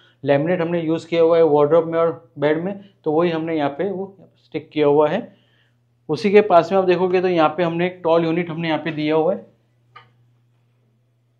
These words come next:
जो एक storage का भी काम कर रहा है और एक requirements भी थी कि कुछ storage भी चाहिए था वैसा कि को-, कुछ चीज़ हमें रखनी हो तो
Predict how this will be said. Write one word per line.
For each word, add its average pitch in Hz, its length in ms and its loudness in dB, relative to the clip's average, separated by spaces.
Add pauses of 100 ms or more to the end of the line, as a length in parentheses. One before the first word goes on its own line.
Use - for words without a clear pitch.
(2000)
जो 165 160 0
एक 170 140 0
storage 185 400 4
का 196 100 2
भी 185 120 4
काम 175 260 -2
कर 170 160 0
रहा 170 240 0
है 175 260 -4
और 170 200 -2
एक 170 180 -4
requirements 175 540 -2
भी 175 140 -2
थी 180 240 -4
कि 180 140 -4
कुछ 175 280 -4 (320)
storage 165 380 -2
भी 170 140 -6
चाहिए 165 240 -2
था 165 160 -6
वैसा 156 340 -4
कि 165 280 -8
को-, 151 800 -4
कुछ 151 180 -12
चीज़ 160 240 -8
हमें 156 180 -4
रखनी 156 300 -6
हो 156 200 -4
तो 156 140 -8